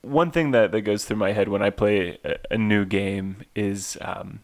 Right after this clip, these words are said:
was it designed in a way that throws me into analysis paralysis? Does it present me with situations where I'm gonna regret immediately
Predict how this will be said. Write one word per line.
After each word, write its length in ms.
was 240
it 100
designed 540
in 140
a 80
way 640
that 560
throws 280
me 160
into 480
analysis 480
paralysis? 680
Does 160
it 120
present 380
me 140
with 120
situations 600
where 180
I'm 300
gonna 300
regret 760
immediately 1000